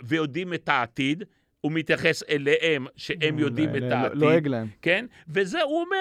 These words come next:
Speaker 1: אלה בעצם סוג של נביאי, אה, שקר, או שייכים לכת של שבתאים מודרניים. זאת אומרת, גם מבחינה הלכתית,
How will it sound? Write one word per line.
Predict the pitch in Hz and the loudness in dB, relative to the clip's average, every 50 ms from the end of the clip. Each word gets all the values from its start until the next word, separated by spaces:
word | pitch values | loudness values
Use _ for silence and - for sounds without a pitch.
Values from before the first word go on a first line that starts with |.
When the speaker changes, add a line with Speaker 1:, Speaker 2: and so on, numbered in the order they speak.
| 370 349 403 | 0 0 -2
Speaker 1:
אלה | 480 440 440 440 415 415 381 359 | -4 -4 -2 -2 -2 -2 -2 -2
בעצם | 349 370 370 349 370 - - 269 262 254 254 | 0 0 0 0 0 -2 -2 0 0 0 0
סוג | - - - 311 339 311 277 - | -4 -4 -4 -4 -4 -4 -6 -2
של | - 233 220 | -2 -2 0
נביאי, | 220 214 214 185 170 185 185 190 190 190 185 185 - - | 2 4 2 2 2 0 -2 0 2 2 2 0 0 -2
אה, | 147 139 135 | -2 -2 -2
שקר, | 127 - - 110 95 90 - 131 151 233 294 277 - _ _ _ _ _ - | -4 -4 -4 -4 -4 -2 -2 -2 -2 -2 -4 -6 -10 _ _ _ _ _ 0
או | 320 415 466 466 466 466 - 427 | 0 2 0 -2 -6 -8 -10 -12
שייכים | - - - - 302 294 - - - 330 311 285 | -10 -4 -2 0 0 0 0 -2 -2 -4 -4 -2
לכת | 247 208 170 - - 202 220 220 - | -2 -4 -4 0 0 2 2 0 0
של | - 202 170 | -4 -6 -8
שבתאים | - - 185 147 - - - 151 151 165 170 170 160 156 _ - | -6 -4 -6 -6 -4 -6 -6 -6 -4 -6 -6 -8 -10 -12 _ -2
מודרניים. | 135 143 147 120 113 139 127 117 110 98 87 82 | 0 2 2 2 0 -2 -2 -2 -4 -8 -10 -10
זאת | 92 110 127 - | -12 -12 -14 -14
אומרת, | - - - 175 285 202 143 117 | -14 -10 -8 -6 -6 -6 -6 -6
גם | 92 120 143 214 311 359 | -4 -2 -2 -2 -2 -4
מבחינה | 330 226 - - - 117 117 135 180 202 190 160 - - - 190 156 - | -8 -12 -12 -12 -10 -8 -4 0 0 0 0 0 -2 -8 -14 -20 -18 -12
הלכתית, | - 131 127 123 - - 113 113 _ - 202 226 196 - | -10 -10 -10 -6 -4 -4 -4 -4 _ -6 -6 -6 -8 -10